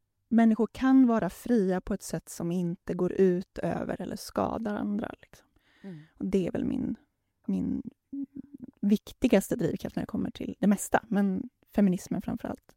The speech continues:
Speaker 1: kanske.
Speaker 2: Mm. Mm. Och, eh, jag tänker att det blir vä-, väldigt tydligt också i den här rapporten, att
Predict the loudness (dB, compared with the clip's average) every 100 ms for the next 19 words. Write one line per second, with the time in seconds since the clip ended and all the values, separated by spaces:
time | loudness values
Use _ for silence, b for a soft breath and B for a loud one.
0 | -6 -2 -2 -4 _ -4 -2 -4 -10 b
1 | b b b b b b b b b b
2 | -2 -2 _ -2 2 4 2 0 -2 0
3 | 2 2 4 2 2 -2 0 2 2 0
4 | 0 2 2 0 -4 -4 -4 -2 0 -2
5 | -2 -6 -6